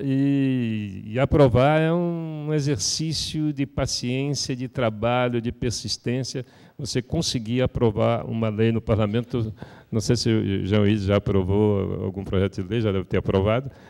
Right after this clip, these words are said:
mas sabe o, o, a luta que é, né, você convencer as pessoas, porque são duas casas, se aprova na Câmara, depois vai pro Senado, ou aprova no Senado, depois vai pra Câmara, e todas as duas te-, exigem muito.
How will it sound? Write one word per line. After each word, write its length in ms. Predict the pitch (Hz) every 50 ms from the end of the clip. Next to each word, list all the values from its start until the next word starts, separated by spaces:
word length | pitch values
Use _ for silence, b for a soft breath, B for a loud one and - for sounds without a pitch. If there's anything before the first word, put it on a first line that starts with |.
| B B _
mas 220 | 107 107 113 -
sabe 720 | - - - - - 120 139 160 156 131 - 104 98 92 90 b b b b b b
o, 60 | 110
o, 480 | 113 110 107 107 104 107 107 104 101 101
a 140 | 101 101 101
luta 420 | 104 104 139 180 208 - 143 127
que 200 | - - 104 98
é, 200 | 98 107 120 127 - _ _ _
né, 120 | 113 107 101
você 280 | 101 110 - - 123
convencer 920 | - - - 156 175 185 165 143 147 117 - - - - 123 117 120 135 B B B B B B -
as 120 | 120 -
pessoas, 420 | - 135 123 - - - 123 110
porque 180 | - - - 139
são 180 | - - 160 147
duas 280 | 147 208 202 156 -
casas, 640 | - - 160 160 160 147 107 85 90 82 - - - b b b b b _
se 180 | - - 123
aprova 480 | 120 113 - - 120 123 123 113 113 110
na 140 | 104 110 -
Câmara, 480 | - - 151 156 160 151 151 120 110
depois 340 | 101 104 95 - 110 110 107
vai 100 | 104 98
pro 120 | - -
Senado, 440 | - - 87 82 78 71 69 67 - - - b b b b b b b b
ou 140 | - 110 117
aprova 460 | 110 - - 107 104 98 95 101 - 101
no 120 | 107 110
Senado, 520 | - - 107 101 117 123 131 139 131 120
depois 360 | 104 104 98 - - 113 113 107
vai 80 | 107
pra 160 | - - 95
Câmara, 240 | - - 110 104 120
e 60 | 127
todas 360 | 120 - 170 180 180 170 123 104
as 60 | 104
duas 480 | 92 120 135 151 151 131 - - - B B B B B _ _ -
te-, 200 | 123 127 - -
exigem 540 | 131 123 117 101 98 127 139 135 117 135 120
muito. 340 | 117 104 90 85 - -